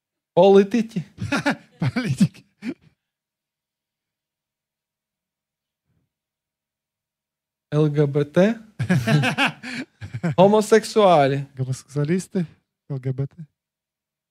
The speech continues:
Speaker 1: Kas piesita krustā Jēzu
Speaker 2: Кто
Speaker 1: Kristu?
Speaker 2: прибил Иисуса ко Христу?
Speaker 1: Homoseksuāļi.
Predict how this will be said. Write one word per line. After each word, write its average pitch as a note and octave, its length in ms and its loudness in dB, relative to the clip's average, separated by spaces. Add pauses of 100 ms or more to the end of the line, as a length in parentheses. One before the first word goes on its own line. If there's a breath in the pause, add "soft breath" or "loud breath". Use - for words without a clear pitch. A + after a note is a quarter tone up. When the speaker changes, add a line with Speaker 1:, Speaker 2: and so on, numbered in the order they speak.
(300)
Speaker 1:
Kas F#3+ 240 4
piesita D#3+ 560 -2
krustā D3+ 400 -4
Jēzu C#3+ 360 2
Speaker 2:
Кто G3 200 4
Speaker 1:
Kristu? F#3+ 220 -6
Speaker 2:
прибил E3 400 0
Иисуса D3+ 340 -6
ко C3+ 160 -8
Христу? C#3 460 -8 (1700)
Speaker 1:
Homoseksuāļi. G3+ 880 2